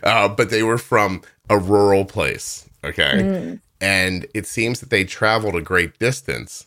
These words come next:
Speaker 1: Have I ever said this on here, Lauren?
Speaker 2: I, I,
Speaker 1: I'm not
Speaker 2: I
Speaker 1: sure.
Speaker 2: don't know.
Speaker 1: I'm thinking through my own
Speaker 2: <laughs>
Speaker 1: recollection. There's eight hundred episodes.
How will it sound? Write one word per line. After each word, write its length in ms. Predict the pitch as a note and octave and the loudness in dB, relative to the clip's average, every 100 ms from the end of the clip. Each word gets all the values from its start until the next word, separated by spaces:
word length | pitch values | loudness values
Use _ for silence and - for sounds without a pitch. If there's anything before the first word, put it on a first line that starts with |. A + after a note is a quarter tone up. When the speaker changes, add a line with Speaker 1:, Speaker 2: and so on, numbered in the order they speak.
| _ | _
Speaker 1:
Have 180 | - | -14
I 120 | - A#2 | -6 -4
ever 180 | D3+ G#3 | -4 -6
said 220 | - C3+ | -8 -6
this 180 | C#3 D3+ | -6 -6
on 160 | D3 | -6
here, 200 | D3+ D#3+ | -4 -6
Lauren? 440 | D#3+ D#3 D3+ E3+ D#3+ _ _ _ _ _ _ | -6 -6 -6 -8 -12 _ _ _ _ _ _
Speaker 2:
I, 280 | G#3+ G#3+ G3+ | -2 2 2
I, 120 | - - - - - | -2 -12 -20 -14 -4
Speaker 1:
I'm 120 | G#2 | -2
not 200 | G#2 - | 0 -2
Speaker 2:
I 20 | |
Speaker 1:
sure. 140 | - F#3 D#2+ | -2 0 2
Speaker 2:
don't 40 | |
know. 80 | - | 2
Speaker 1:
I'm 200 | G#2 C3+ | 2 2
thinking 260 | C3 B2+ A#2 | 2 0 0
through 120 | A2 | -2
my 140 | F#2 F#2 | 0 2
own 200 | G2+ - | 2 2
Speaker 2:
<laughs> 20 | |
Speaker 1:
recollection. 420 | F2+ F2 E2 F#2+ - _ | 0 0 -4 -8 -16 _
There's 220 | C#3+ C#3 | 2 2
eight 200 | A#2 A#2+ A#2 | 2 -2 0
hundred 260 | G#2+ F2+ | -2 0
episodes. 520 | F#2 G#2 - C2 A#1 | -2 -2 -8 -8 -10